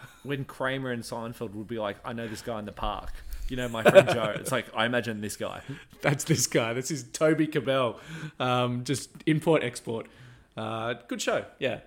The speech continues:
Speaker 2: it's great. It's, um, I love, like, they're not, 'cause they're on Mars now, like,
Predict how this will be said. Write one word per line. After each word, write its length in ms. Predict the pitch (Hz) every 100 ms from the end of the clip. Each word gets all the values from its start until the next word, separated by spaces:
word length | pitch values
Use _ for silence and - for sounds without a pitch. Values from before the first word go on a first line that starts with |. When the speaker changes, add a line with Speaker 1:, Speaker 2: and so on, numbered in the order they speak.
| -
Speaker 2:
it's 140 | 151 135
great. 240 | 139 120 - -
It's, 260 | 95 110 -
um, 380 | 113 110 107 110 - -
I 80 | 113
love, 400 | 127 135 123 -
like, 260 | 143 123 -
they're 120 | 131
not, 280 | 139 160 -
'cause 200 | 170 160
they're 160 | 180
on 100 | 147
Mars 260 | 120 113 123
now, 220 | 139 156
like, 200 | 160 110